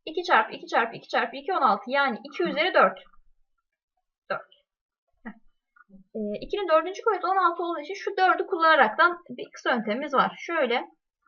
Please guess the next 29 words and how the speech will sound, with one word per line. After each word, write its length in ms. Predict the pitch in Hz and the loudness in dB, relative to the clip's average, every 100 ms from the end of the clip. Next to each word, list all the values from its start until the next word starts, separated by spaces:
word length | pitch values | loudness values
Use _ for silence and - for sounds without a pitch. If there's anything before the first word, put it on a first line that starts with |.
| _ | _
dörtlü 300 | 294 311 349 | 2 2 2
dörtlü 260 | 277 247 320 | 2 2 0
gruplara 380 | 277 262 269 254 | -6 -2 2 4
ayırıyoruz. 320 | 220 185 190 262 | 2 0 -4 -4
En 120 | 269 | -4
sağdan 420 | - 220 254 262 | -2 4 4 4
başlayarak, 520 | 220 - 208 185 190 | 0 -2 -6 -6 -6
tamam 280 | 294 359 233 | -4 0 0
mı? 120 | 180 - _ _ _ _ _ _ _ _ _ _ _ _ _ _ _ | -4 -8 _ _ _ _ _ _ _ _ _ _ _ _ _ _ _
Şimdi, 760 | _ 277 262 226 220 214 214 214 - - _ _ _ - | _ -16 -12 -10 -8 -6 -6 -8 -14 -20 _ _ _ -10
ha, 100 | 359 | -2
burası 240 | 381 381 | -2 -2
üçlü 260 | 359 - 392 | -8 -2 2
oldu. 200 | 247 320 | 2 0
Hiç 200 | 403 - | -8 -4
sorun 220 | 247 208 | -4 -4
değil. 180 | 285 - | -6 -6
Şuraya 200 | 311 302 | -4 -2
bir 80 | - | -2
tane 180 | 233 | -2
de 40 | 311 | -4
sıfır 220 | - 247 | -6 -6
ekleyebiliriz 540 | 208 285 277 240 208 | -6 -6 -4 -4 -4
kendimiz. 420 | - 202 185 226 - _ - - _ _ _ _ _ _ | -6 -8 -8 -10 -16 _ -20 -20 _ _ _ _ _ _
Şimdi 380 | - 320 339 _ - | -16 -14 -14 _ -10
burası 300 | 359 370 359 | -8 -8 -8
sekiz 520 | 349 339 269 330 - _ | -8 -6 -8 -10 -14 _
artı 380 | - 285 285 220 | 0 0 0 -2
dört, 340 | 247 254 - | 0 2 0